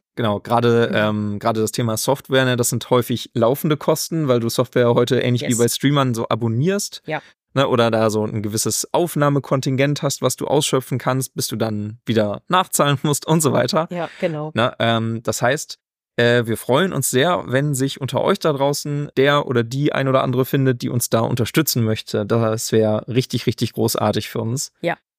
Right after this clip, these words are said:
Speaker 1: Ähm, und wir haben uns da drei Pakete überlegt,
Speaker 2: Mhm.
Speaker 1: die wir euch hier mal vorstellen möchten. Und, äh, es ist natürlich alles freiwillig, ne?
Speaker 2: Absolut.
Speaker 1: Überhaupt kein Druck.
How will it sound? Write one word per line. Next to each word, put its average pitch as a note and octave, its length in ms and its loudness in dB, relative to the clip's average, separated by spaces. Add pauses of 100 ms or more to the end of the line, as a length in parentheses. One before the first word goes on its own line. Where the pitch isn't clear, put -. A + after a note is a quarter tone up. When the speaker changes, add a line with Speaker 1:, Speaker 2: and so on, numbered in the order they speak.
(260)
Speaker 1:
Ähm, G#2+ 400 0
und - 300 -4
wir C3 140 2
haben F3+ 100 -2
uns F3+ 180 -6
da D3 220 0
drei D3+ 420 -2 (160)
Pakete - 380 0
überlegt, A#2+ 680 0 (140)
Speaker 2:
Mhm. E3+ 180 -4
Speaker 1:
die - 80 -2
wir B2+ 120 4
euch B2 120 2
hier C#3 180 2
mal B2 160 2
vorstellen A2+ 560 0
möchten. A2+ 380 -6
Und, A#2 420 -2
äh, A2 220 0
es A2+ 140 -4
ist B2+ 80 -4
natürlich C3 500 0
alles - 560 -2 (460)
freiwillig, F3+ 560 -2
ne? C#3+ 160 2
Speaker 2:
Absolut. B2+ 200 0
Speaker 1:
Überhaupt C#3+ 260 0
kein B2+ 260 -2
Druck. C3 300 -2